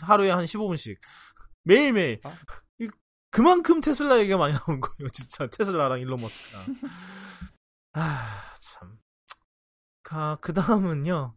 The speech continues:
Speaker 1: 그 유에스비-C, 또 유에스비-C 각인데, 어, 구글이 그 픽스-, 아까 픽셀 얘기가 나와서 말인데, 이제 구글이 이제 픽셀을 위한 새로운 헤드폰 동굴을 내놨어요. 이제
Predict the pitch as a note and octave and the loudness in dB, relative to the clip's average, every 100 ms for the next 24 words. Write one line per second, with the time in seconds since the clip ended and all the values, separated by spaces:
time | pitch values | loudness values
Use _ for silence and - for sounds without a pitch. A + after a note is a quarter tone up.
0 | - B2+ B2 A#2+ D3+ F3 - F3+ - - | -10 -6 -6 0 2 2 0 -6 -6 -10
1 | - C4 E3 F3 - G3 F#3+ - F3 C#3 | -6 0 4 4 2 -6 -4 -2 -2 -2
2 | C3 D#3 B2+ - _ _ _ _ - E3+ | -6 -8 -8 -14 _ _ _ _ -4 -2
3 | E3 - E3+ C4 C#4 C#4 C#4 D3+ A#2+ - | -2 -4 -2 0 2 0 0 -2 -6 -10
4 | B2 - - - - - B2+ - D3+ - | -12 -10 -10 -10 -10 -10 -8 -4 -4 -6
5 | - C4+ G3+ F3 D#3 B2 A2+ A2+ G2+ A2+ | -6 -4 -2 -4 -4 -4 -6 -8 -10 -10
6 | G#2+ A2 D#3 F3 F#3 G3 D#3+ - - - | -10 -8 -4 0 2 2 -2 0 -2 0
7 | D#4+ D4 C4 F3 F3+ - E4 E4+ D4+ D#4 | 0 0 0 -2 -4 -2 -2 -2 -2 -4
8 | G4 - C4 G#3+ D#3 C3+ G#2 F2+ - F2 | 0 0 0 0 -2 -2 -4 -8 -12 -16
9 | E2 G2 G#2+ | -16 -16 -16